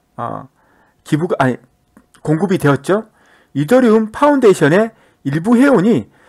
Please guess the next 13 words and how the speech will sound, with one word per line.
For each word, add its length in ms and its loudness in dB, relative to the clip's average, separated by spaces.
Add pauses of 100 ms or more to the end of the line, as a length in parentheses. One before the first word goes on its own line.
(160)
초기 340 -2
크라우드 440 2
세일 420 2
가격으로 680 0 (300)
이더를 540 2 (300)
구매할 400 2
수 120 -6
있도록 400 0
했습니다. 480 -8 (1400)
아시겠죠? 540 -6 (500)
어, 260 -12 (720)
일부 340 -2
회원에게 800 2